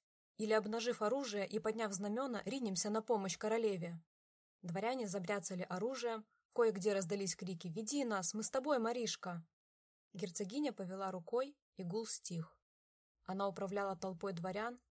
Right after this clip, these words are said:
как искусный дирижёр гигантским оркестром. "Но прежде чем двинуться в Ивию, на помощь королеве, у меня будет первостепенная просьба". Напряжение достигло апогея. Все разговоры и перешёптывания стихли.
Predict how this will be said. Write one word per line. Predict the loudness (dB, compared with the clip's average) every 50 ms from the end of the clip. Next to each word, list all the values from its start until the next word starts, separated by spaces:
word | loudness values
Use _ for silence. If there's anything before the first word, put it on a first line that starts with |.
| _
как | -12 -12 -8 -4
искусный | -4 -4 -4 -4 -8 -6 -6 -6 -2
дирижёр | 0 2 2 2 2 2 2 2 2 0
гигантским | -2 -2 -2 -2 0 0 0 0 0 -2 -6
оркестром. | -6 -6 -6 -4 -2 -2 -2 -2 -2 -2 -2 -2 -4 _ _ _ _ _ _ _ _ _ _ _ _ _ _ _
"Но | -6 -6 -6
прежде | -4 0 2 2 2 2 0 -6
чем | -6 -4 -4 -4
двинуться | -4 -2 -2 -2 -2 -2 -4 -4 -4 -4 -4
в | -4
Ивию, | -6 -6 -6 -6 -6 -6 -6 -6 -8 -12 _ _ _ _ _ _ -8
на | -6 -6 -2
помощь | 0 0 0 0 -2 -4
королеве, | -4 -4 -2 -2 0 2 2 2 2 2 -2 -6 -6 -10 _ _ _ _ _ _ -10
у | -6
меня | -6 -4 -2 0 0 0
будет | 0 -2 -4 -4 -6 -8 -10 _
первостепенная | -6 -4 -4 -2 -2 -2 -2 -4 0 0 0 0 2 0 -4 -4
просьба". | -2 -2 -2 -2 -2 -2 -4 -4 -6 -6 -8 _ _ _ _ _ _ _ _ _ _ _
Напряжение | -12 -10 -8 -6 -6 -4 -4 -4 -4 -4 -4
достигло | -4 -4 -4 -4 -2 -2 -2 -2 -4 -6 -8
апогея. | -8 -6 -6 -6 -6 -4 -6 -6 -6 -6 -8 -10 -12 _ _ _ _ _ _ _ _ _ _ _ _ _ _ -8
Все | -6 -4 -2
разговоры | 0 0 0 0 0 2 4 4 4 4 2
и | 0 -4
перешёптывания | -4 -4 -4 -2 -2 -4 -4 -4 -6 -6 -4 -4 -4 -2 -2
стихли. | -2 -2 0 -2 -4 -4 -2 -4 -4 -4 -6